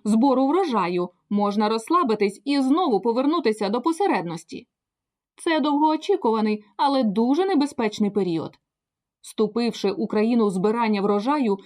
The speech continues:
люди думають, що найскладніше позаду і можна розслабитися. Через це вони потрапляють у пастки,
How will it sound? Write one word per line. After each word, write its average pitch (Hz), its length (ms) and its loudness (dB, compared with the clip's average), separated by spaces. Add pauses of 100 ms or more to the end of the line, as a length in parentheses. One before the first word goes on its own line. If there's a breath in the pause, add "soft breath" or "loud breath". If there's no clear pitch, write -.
(140)
люди 277 280 2
думають, 262 440 0
що 302 180 -2
найскладніше 294 640 0
позаду 262 560 -2 (160 soft breath)
і 311 120 0
можна 226 460 2
розслабитися. 180 840 -4 (720)
Через 294 300 -2
це 359 140 -2
вони 190 160 -2
потрапляють 240 580 -2
у 294 60 0
пастки, 220 500 -2